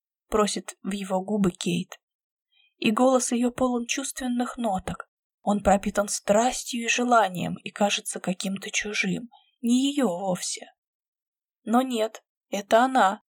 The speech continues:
и она живая более, чем когда-либо прежде. «Повтори это». Дэвид касается пальцами ее приоткрытых губ, и Кейт оставляет на них едва уловимые поцелуи, согревая теплом своего дыхания.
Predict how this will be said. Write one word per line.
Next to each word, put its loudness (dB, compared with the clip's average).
и 0
она 8
живая 6
более, 2
чем -2
когда-либо 2
прежде. -4
«Повтори 2
это». -8
Дэвид 2
касается 0
пальцами 2
ее -6
приоткрытых 0
губ, -6
и 2
Кейт 4
оставляет 2
на 2
них 0
едва 6
уловимые 0
поцелуи, -2
согревая 2
теплом -2
своего -4
дыхания. 0